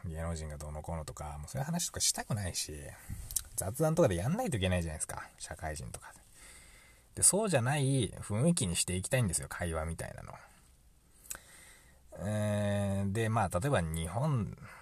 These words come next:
だと、まあ、ワイドショーのニュース文化みたいなのせいで、まあ、結局問題がね、コミュニケーションツールになっちゃってるんですよね。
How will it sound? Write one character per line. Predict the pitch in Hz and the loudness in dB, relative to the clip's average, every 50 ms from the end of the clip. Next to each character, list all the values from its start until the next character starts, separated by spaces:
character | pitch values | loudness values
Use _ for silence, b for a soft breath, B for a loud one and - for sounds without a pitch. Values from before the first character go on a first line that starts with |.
| B B B B B | B B B B B
だ | 87 80 76 73 | -6 -6 -6 -6
と、 | - 78 76 80 78 76 73 - - B B B B B B B B B B B B B - - - - - | -6 -6 -6 -4 -6 -6 -6 -8 -10 B B B B B B B B B B B B B -14 -14 -12 -8 -6
ま | 80 82 | -4 -4
あ、 | 80 | -2
ワ | 82 82 90 | -2 0 0
イ | 98 | 2
ド | 98 117 123 | 2 2 4
シ | - | 4
ョ | 139 101 90 82 76 - - - 62 62 71 | 4 4 2 0 -2 -4 -10 -14 -14 -8 -4
ー | |
の | 85 82 80 80 | -2 -2 -2 -2
ニ | 82 73 78 80 | -4 -4 -4 -4
ュ | 80 | -4
ー | 80 | -4
ス | - 87 | -4 -4
文 | 80 92 92 98 | -2 -2 0 0
化 | 92 82 | 0 -2
み | 78 73 | -4 -6
た | - 76 | -10 -10
い | |
な | 73 73 | -10 -10
の | 73 73 71 78 | -10 -10 -2 0
せ | - - 87 82 | 0 0 0 -4
い | 76 | -6
で、 | 71 - - 65 - - B B B B B B B B B B B B B B - | -8 -8 -8 -10 -10 -14 B B B B B B B B B B B B B B -4
ま | 107 | -2
あ、 | 95 | 0
結 | - 104 - | 0 0 2
局 | - - | 2 4
問 | 90 104 143 185 233 254 | 4 4 4 4 4 2
題 | 285 277 269 254 | 2 2 4 4
が | 254 233 | 4 4
ね、 | 233 226 208 131 101 90 85 | 6 4 4 4 4 2 0
コ | - - 110 | 0 0 2
ミ | 156 202 | 2 2
ュ | |
ニ | 240 233 | 2 0
ケ | - 262 254 | 0 0 0
ー | |
シ | - 247 | 0 2
ョ | |
ン | 240 | 2
ツ | - - - | 2 4 4
ー | 247 | 4
ル | 196 139 | 4 4
に | 104 | 4
な | 87 82 80 | 4 2 0
っ | |
ち | - - 82 | -2 -4 -6
ゃ | |
っ | 76 | -6
て | - - - | -6 -8 -8
る | 65 62 | -8 -6
ん | 58 55 | -6 -6
で | - | -6
す | - - | -6 -6
よ | - 62 | -6 -6
ね。 | 85 110 139 143 | -4 -4 -4 -4